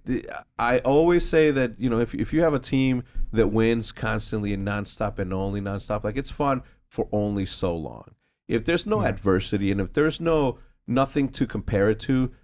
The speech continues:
Speaker 1: you're never gonna really truly enjoy the highs. If you're always up there, if you're always flying, you know, that's nothing. You gotta be able to see something and wanna go after it, because if you're only living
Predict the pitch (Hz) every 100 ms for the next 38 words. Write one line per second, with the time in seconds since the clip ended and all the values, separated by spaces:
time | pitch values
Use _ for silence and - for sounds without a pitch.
0 | _ - 156 156 185 185 180 156 139 156
1 | 156 139 110 127 131 113 - 120 117 110
2 | 98 90 95 95 92 90 85 85 - 82
3 | 85 82 - 113 165 202 196 180 156 139
4 | - 127 143 151 165 - 131 120 151 175
5 | - - _ _ - 208 180 - _ 165
6 | 185 175 196 - 92 123 214 233 175 165
7 | 135 - - 175 - 156 131 123 110 127
8 | 139 117 110 131 127 - 82 87 104 170
9 | - 120 196 220 135 82 101 95 87 87